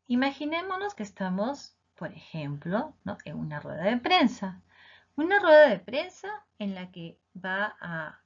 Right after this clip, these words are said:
exponer un candidato su plan de gobierno. Entonces, esta sería, en este caso, sería una fuente.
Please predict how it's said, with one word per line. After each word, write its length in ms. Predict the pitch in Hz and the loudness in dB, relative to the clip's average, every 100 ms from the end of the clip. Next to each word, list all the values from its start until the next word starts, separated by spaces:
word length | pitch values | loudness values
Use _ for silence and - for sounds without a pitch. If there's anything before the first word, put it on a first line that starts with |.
| _ | _
exponer 800 | - 175 - 165 165 165 165 165 165 _ _ _ _ _ _ - | -18 -16 -10 -8 -6 -6 -8 -10 -14 _ _ _ _ _ _ -12
un 140 | 190 | -8
candidato 760 | 196 254 294 339 302 240 339 - _ _ _ _ _ _ | -2 0 2 6 6 4 -6 -8 _ _ _ _ _ _
su 280 | - - 196 | -16 -10 -8
plan 240 | 185 165 | -4 -4
de 80 | 170 | -4
gobierno. 600 | 170 156 151 151 151 160 - _ _ _ _ _ _ _ | -4 -4 -4 -6 -8 -12 -14 _ _ _ _ _ _ _
Entonces, 920 | 180 170 170 165 165 - 320 370 - _ _ _ _ _ _ _ _ | -4 -4 -2 -4 -4 -4 -4 -4 -12 _ _ _ _ _ _ _ _
esta 560 | 190 170 - 202 294 381 _ _ _ _ _ _ _ _ _ _ _ | -2 -2 -4 -4 -4 -6 _ _ _ _ _ _ _ _ _ _ _
sería, 400 | - 185 175 160 | -6 -4 -2 -6
en 100 | 160 | -6
este 260 | 175 185 254 | -8 -8 2
caso, 420 | 294 277 220 311 | 2 2 -2 -10
sería 320 | - 180 160 | -10 -8 -8
una 160 | 156 156 | -8 -10
fuente. 460 | - 147 143 - | -10 -10 -8 -10